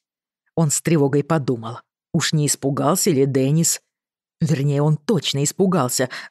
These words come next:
но чего? И не бросил ли своего немецкого приятеля? В таком случае, что ему делать с этим человеком?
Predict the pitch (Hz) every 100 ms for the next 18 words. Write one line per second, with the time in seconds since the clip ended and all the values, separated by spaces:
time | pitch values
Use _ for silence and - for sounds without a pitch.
0 | - 139 127 - 147 160 175 - - _
1 | _ _ _ - 156 156 131 156 156 147
2 | 135 135 - 143 143 156 160 156 143 -
3 | 156 - 196 196 143 - 127 110 - _
4 | _ _ _ - - 143 147 131 - 143
5 | 151 175 170 170 - - - 143 160 165
6 | 147 254 127 - 143 131 139 - 147 151
7 | 147 113 - 104 110